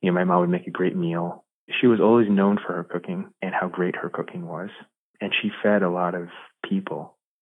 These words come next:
and it always felt lovely. And everyone really appreciated all of her time and all of her thoughtfulness there, you know, of her friends. And from her early life in Vietnam, the two things that she became really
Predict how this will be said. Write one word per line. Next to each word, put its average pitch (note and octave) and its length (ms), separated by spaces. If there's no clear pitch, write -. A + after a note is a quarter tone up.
and F2+ 180
it E2+ 160
always F#2 360
felt F2 300
lovely. F2 500
And F#2 160
everyone F#2 400
really F2 420
appreciated E2+ 840
all F2+ 180
of F2+ 80
her F2 120
time F2 380
and E2+ 80
all E2+ 160
of F2 60
her E2+ 120
thoughtfulness F2 540
there, - 220
you E2+ 80
know, E2+ 180
of F2+ 120
her - 160
friends. D#2+ 300
And G2 380
from F#2+ 220
her - 180
early C3+ 280
life F2+ 340
in F2 140
Vietnam, F2+ 720
the - 180
two G2 120
things F2+ 240
that E2+ 140
she F2 300
became F#2 380
really F2+ 260